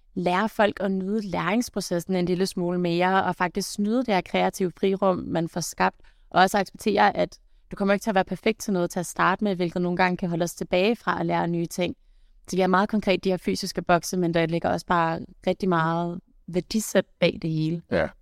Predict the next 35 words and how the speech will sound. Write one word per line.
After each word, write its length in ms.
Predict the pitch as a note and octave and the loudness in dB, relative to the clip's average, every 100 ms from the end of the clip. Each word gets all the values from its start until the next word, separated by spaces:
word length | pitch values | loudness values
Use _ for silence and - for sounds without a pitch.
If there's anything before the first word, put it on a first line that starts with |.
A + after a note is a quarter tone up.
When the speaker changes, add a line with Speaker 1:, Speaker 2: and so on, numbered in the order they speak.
| - - - - - - - - - - - - - _ _ _ _ - | -20 -20 -20 -20 -20 -20 -20 -20 -20 -20 -20 -20 -20 _ _ _ _ -14
Speaker 2:
Og 80 | B2+ - B2 | -14 -4 2
netop 240 | B2+ F3 | 4 4
det 120 | D#3 | 4
her 120 | C#3 E3 | 2 2
med 280 | A2 E2 | 2 0
at, 180 | E2 F#2 D#2 D2 | 0 -2 -4 -8
at 60 | G2 | -6
fokusere 500 | - F#2+ E2+ A#2+ A2 | -6 -4 -2 0 0
og 60 | A2+ | 0
hjælpe 320 | F#2 G#2 D3 | 0 0 -2
folk 260 | - F#2 | 0 0
med 100 | A2 | 2
at 80 | F#2 | -2
fokusere 480 | - F#2+ E2+ A#2 G#2 | -2 -4 0 0 0
på 180 | - G2+ | -2 -6
sig 160 | - | -4
selv, 260 | D#2+ - E2 | -2 0 -2
altså 220 | - D#2+ D#2+ | -2 -4 -2
selvtid 800 | - G2 F2+ G2+ - - E2+ | -2 0 -2 -4 -6 0 2
i 80 | E2 | 2
den 160 | F#2 G#2+ | 0 2
her 180 | B2 F#2 | 2 2
verden, 440 | - G1+ D2 - F#2+ - _ _ _ _ | -2 -4 -6 -6 -8 -10 _ _ _ _
hvor 100 | F2 | -4
vi 300 | D#2+ E2 C2+ | 0 0 -2
skal 220 | - - | -4 -4
gøre 220 | - E2+ | 2 2
godt 340 | C#2 D#2 D#2 - | 2 -2 -2 -2
og 80 | - | -2
gøre 160 | D2+ | -2
godt 220 | - D2+ | 0 -4
for 100 | - | -2
andre, 340 | G2 C2+ D2 G#2 | -2 -2 -2 0
men 220 | G2 G2 | 0 0
hvor, 160 | G2+ | 0